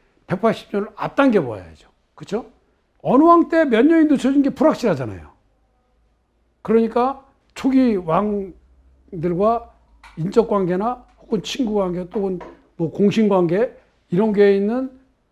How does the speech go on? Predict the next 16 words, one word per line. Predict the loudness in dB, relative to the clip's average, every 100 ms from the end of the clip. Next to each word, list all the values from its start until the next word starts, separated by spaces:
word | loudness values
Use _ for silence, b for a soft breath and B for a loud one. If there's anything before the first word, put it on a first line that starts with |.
| _ _ _ _
또는 | -4 -2
원수 | 4 4 6
관계, | 4 4 0
대소왕이나 | -2 -2 -2 -4 -4 -8 _ _ _ -4 -2 -2 -4
그 | -8
뭐 | -8 -6
대소왕 | -6 -6 -6
아-, | -6 -10 _ _ _ _
저 | -12 -12 -10
동생, | -8 -6 -8 -10 b b b b
또 | -8 -8 -8 -14 _ _ _
같이 | -12 -6 -6 -6 -10
고구려 | -6 -4 -2
세운 | -4 -6
오이마리 | -2 0 0 -4
협보, | -8 -8 -6 -4 -6